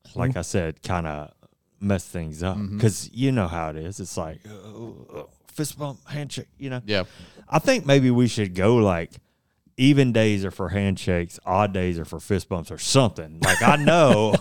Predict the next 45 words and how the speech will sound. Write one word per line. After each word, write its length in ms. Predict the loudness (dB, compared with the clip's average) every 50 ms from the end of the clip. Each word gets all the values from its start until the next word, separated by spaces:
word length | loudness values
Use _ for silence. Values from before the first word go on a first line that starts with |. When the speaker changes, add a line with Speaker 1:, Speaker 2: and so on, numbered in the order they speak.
| 0
Speaker 1:
<laughs> 140 | 0 0 2 4
like, 240 | 6 4 4 6 4
I 100 | 4 4
know 720 | 4 4 4 6 6 6 4 4 6 6 6 6 6 4 2 -4 -10
<laughs> 160 | -8 -6 -4 0
today 720 | 2 4 4 4 2 0 0 2 2 4 4 2 2 0 -4 -10 -18 -8 0
I'm 240 | 2 4 4 4 2
gonna 200 | 0 -2 -2 -2
show 240 | 0 2 2 4 4
the 80 | 2
fist 280 | 0 0 0 0 0 0
bump 220 | 0 -2 0 -2
and 160 | -2 -4 -2 0
that's 300 | 0 0 -2 -2 -4 -6
it. 200 | -6 -6 -8 -6 -2
Speaker 3:
I 80 | -2
could 140 | 0 2 2
erase 320 | 4 4 6 4 4 2 2
it 40 |
all 180 | 2 2 2 2
and 100 | 2 0
go 100 | -2 -2
with 100 | -2 -2
high 140 | -2 -4 -6 -6
fives. 380 | -6 -8 -10 -12 -14 -18 -20 -20 -20 _ _ _ _ _ _
Speaker 2:
Yeah. 180 | 0 2 2 2 0 -6 -20 _ _ _ _ _ _ _ _ _ _ _ _ _ _ _ _ _ _ _ _
Speaker 1:
Underutilized. 880 | 2 4 4 4 4 2 2 0 0 0 0 0 -2 -4 -6 -12 -14 -8 -2
Speaker 3:
Yeah, 180 | -2 -2 -2 -2 -4 -8
absolutely. 580 | -8 -8 -6 -4 -4 -4 -4 -4 -6 -10 -14 -16 -18 _ _ -4
Speaker 1:
Absolutely. 580 | -2 -2 -2 -4 -6 -8 -6 -6 -6 -8 -10 -14 _ -6 0
Speaker 3:
Big 180 | 2 2 4 4
high 160 | 2 2 0
five 240 | -2 -4 -8 -8 -10
fan. 200 | -14 -16 -8 -2
Speaker 1:
I 100 | 0 0
started 320 | 2 2 4 4 4 4 4
a 40 | 2
thing 220 | 2 0 0 0
in 80 | 0 -2
my 180 | -2 -2 -2
house 360 | -2 -2 -2 -2 -4 -6 -6 -8
when 120 | -8 -6
we 80 | -6 -6
got 180 | -6 -6 -8
married 560 | -8 -8 -6 -6 -6 -8 -8 -10 -10 -12 -14